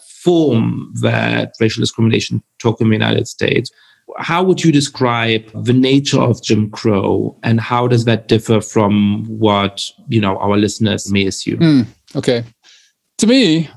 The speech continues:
Speaker 2: first of all, it was historically specific. I've often said to my classes that all four of my grandparents were sentient beings, right? They'd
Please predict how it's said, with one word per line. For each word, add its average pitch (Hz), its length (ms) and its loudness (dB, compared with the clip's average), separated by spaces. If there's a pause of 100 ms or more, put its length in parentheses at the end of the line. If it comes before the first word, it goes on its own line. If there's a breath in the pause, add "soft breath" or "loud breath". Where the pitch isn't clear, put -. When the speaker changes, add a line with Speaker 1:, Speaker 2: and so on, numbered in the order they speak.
(140)
Speaker 2:
first 180 260 0
of 139 60 0
all, 147 380 0 (160)
it 165 180 0
was 147 140 0
historically 151 480 0
specific. - 560 -4 (240)
I've 135 200 0
often 156 240 0
said 143 180 -2
to 135 60 0
my 127 100 2
classes 135 480 -2
that 113 220 -2 (120)
all 139 220 0
four 147 280 0
of 123 60 -2
my 127 160 2
grandparents 117 720 0
were 110 240 0 (240)
sentient 131 760 0 (300)
beings, 113 680 0
right? 104 200 0
They'd 107 220 0